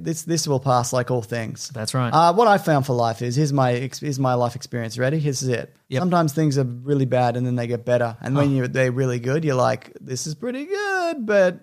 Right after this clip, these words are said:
Speaker 1: any second now."
Speaker 2: Right,
Speaker 1: And then
Speaker 2: yeah,
Speaker 1: something
Speaker 2: yeah.
Speaker 1: bad happens and you're like, "I knew it. I
Speaker 2: Yeah,
Speaker 1: knew
Speaker 2: nice.
Speaker 1: it."
Speaker 2: Yeah, yeah,
Speaker 1: And then
Speaker 2: yeah.
Speaker 1: you're like, "But don't worry, 'cause then something good will happen."
Speaker 2: Oh!
Speaker 1: Yeah,
Speaker 2: Oh
Speaker 1: that's,
Speaker 2: my
Speaker 1: that's essentially
Speaker 2: goodness.
Speaker 1: how it is.
Speaker 2: Wow.
Speaker 1: But who knows what, how long the periods of time on any of those things are?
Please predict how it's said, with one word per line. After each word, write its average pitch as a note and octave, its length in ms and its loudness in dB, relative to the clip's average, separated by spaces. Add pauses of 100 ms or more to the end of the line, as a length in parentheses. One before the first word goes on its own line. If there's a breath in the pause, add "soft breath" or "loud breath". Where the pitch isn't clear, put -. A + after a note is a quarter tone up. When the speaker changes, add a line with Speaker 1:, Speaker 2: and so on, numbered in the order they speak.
(120)
Speaker 1:
any A3 180 -6
second G#3+ 400 -4
now." F#3 300 2
Speaker 2:
Right, F#3+ 80 0
Speaker 1:
And - 80 0
then - 80 4
Speaker 2:
yeah, - 20 0
Speaker 1:
something D#3+ 160 2
Speaker 2:
yeah. C#3+ 60 0
Speaker 1:
bad D3 180 4
happens C3+ 300 -2
and B2 60 -10
you're B2 100 -8
like, A2+ 120 -8
"I A2+ 40 -10
knew A2+ 300 -10
it. A2 200 -14
I C3 40 -10
Speaker 2:
Yeah, C#3 60 -6
Speaker 1:
knew F#3+ 200 -2 (140)
Speaker 2:
nice. C4+ 160 6
Speaker 1:
it." - 100 -10
Speaker 2:
Yeah, C3 200 -4
yeah, C3+ 100 -4
Speaker 1:
And C#3+ 80 2
then F#3 100 6
Speaker 2:
yeah. F#3+ 60 4
Speaker 1:
you're F3+ 80 4
like, D3+ 200 2
"But D#3 80 -4
don't D3 220 2
worry, C#3+ 160 0
'cause B2+ 100 -10
then C#3 120 -4
something A#2+ 260 -8
good B2 180 -4
will A#2 80 -4
happen." G#2+ 380 -10
Speaker 2:
Oh! F4+ 760 0
Speaker 1:
Yeah, C3+ 460 0
Speaker 2:
Oh - 60 -4
Speaker 1:
that's, C#3+ 120 2
Speaker 2:
my C#3 200 0
Speaker 1:
that's B2+ 100 -2
essentially - 220 -2 (180)
Speaker 2:
goodness. A#2 60 -6
Speaker 1:
how A2+ 140 -6
it A2 60 -10
is. A2 120 -8
Speaker 2:
Wow. B2 480 -4 (100)
Speaker 1:
But D#3 100 0
who B3 120 2
knows B3 320 2 (260 loud breath)
what, F#3 300 0
how F3+ 220 6
long F3+ 280 2
the D#3+ 140 -2
periods E3 320 0
of C#3 80 -4
time D#3 220 0
on D3 100 0
any E3 160 0
of C3 80 -2
those B2+ 200 -2
things B2 240 -6
are? A#2 280 -4